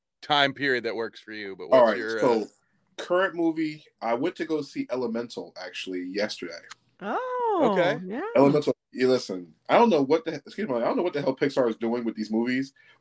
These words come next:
Speaker 2: but they know how to strike nerves when you're watching these movies nowadays. They try to hit you in the feels. And so I'm in the theater, it's me, my wife, and my daughter, and we're watching the movie. I'm not gonna give it away, but there's one, like, two scenes in the movie,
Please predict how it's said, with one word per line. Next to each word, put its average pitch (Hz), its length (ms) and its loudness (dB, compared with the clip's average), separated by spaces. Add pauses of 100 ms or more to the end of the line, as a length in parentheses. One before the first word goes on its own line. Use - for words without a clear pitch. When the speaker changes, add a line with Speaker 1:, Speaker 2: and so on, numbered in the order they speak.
Speaker 2:
but 135 140 8
they 220 140 6
know 196 160 4
how 160 140 2
to 127 80 -2
strike 117 320 -2
nerves 113 500 -4
when 117 100 -8
you're 110 80 0
watching 110 320 -2
these 110 120 -4
movies 107 300 -2
nowadays. 120 400 4
They 127 60 -4
try - 180 4
to 117 80 0
hit 120 280 -2
you 135 100 4
in 113 60 -4
the 101 80 -16
feels. 117 560 -4 (580)
And 131 140 6
so 139 200 8
I'm 151 120 2
in 214 80 2
the 143 100 2
theater, 135 360 2
it's 104 140 -4
me, 127 300 -4
my 113 160 -4
wife, 104 340 -6
and 107 80 -10
my 95 200 -8
daughter, 95 440 -4
and 101 160 2
we're 117 140 8
watching 120 400 4
the 107 80 -2
movie. 95 200 -6
I'm 95 60 -8
not 120 160 2
gonna 113 160 -2
give 107 180 -4
it 95 60 -12
away, 92 260 -10
but - 100 -20
there's 113 200 0
one, 139 320 2
like, 127 200 0
two 180 180 -6
scenes 143 340 2
in 113 60 -2
the 107 60 -2
movie, 95 400 -2